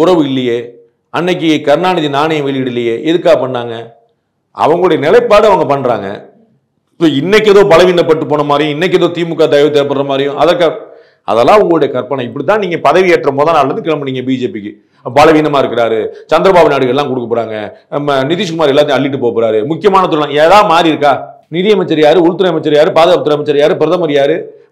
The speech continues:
வெளியுறவுத்துறை அமைச்சர் யாரு, ஏதாவது key post ஏதாவது மாறி இருக்கா? அவங்க அம்மா அவங்க வேலையை பாத்துருங்க. போன பீரியட்ல யார் இருந்தாங்களோ அவங்க ஆளை கூட மாத்தல, கட்சியில ஆளை கூட மாத்தல. அப்புறம் என்ன உங்களுக்கு, நீங்க வந்து, நீங்க அப்படியே, நீங்க ஏதாவது போ-, அப்படியே யூகம் பண்ணிட்டே உட்கார்ந்து ஓடிட்டு இருக்கிறீங்க.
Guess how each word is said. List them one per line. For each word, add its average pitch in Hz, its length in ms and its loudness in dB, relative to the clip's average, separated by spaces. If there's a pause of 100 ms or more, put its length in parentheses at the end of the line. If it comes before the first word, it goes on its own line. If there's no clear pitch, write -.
வெளியுறவுத்துறை 180 420 2
அமைச்சர் 147 260 -2
யாரு, 135 260 0
ஏதாவது 202 240 2
key 214 80 -4 (140)
post 180 220 -2
ஏதாவது 160 200 0
மாறி 151 220 -2
இருக்கா? 127 200 -6 (280)
அவங்க 202 260 2
அம்மா 220 140 2
அவங்க 226 220 4
வேலையை 185 180 2
பாத்துருங்க. 143 360 0
போன 202 280 4
பீரியட்ல 220 280 2
யார் 175 140 6
இருந்தாங்களோ 170 320 2
அவங்க 160 200 2 (180)
ஆளை 220 200 6
கூட 208 160 2
மாத்தல, 147 280 -2
கட்சியில 170 360 0 (140)
ஆளை 220 220 4
கூட 208 180 0
மாத்தல. 120 220 -6 (240)
அப்புறம் 214 220 0
என்ன 269 180 -2
உங்களுக்கு, 233 260 -2
நீங்க 214 120 -4
வந்து, 214 140 -6
நீங்க 208 160 -2
அப்படியே, 190 320 -2
நீங்க 233 160 -2
ஏதாவது 247 240 4
போ-, 190 140 0
அப்படியே 202 260 -2
யூகம் 220 260 0
பண்ணிட்டே 190 280 2
உட்கார்ந்து 185 340 -2
ஓடிட்டு 160 260 -6
இருக்கிறீங்க. 120 280 -8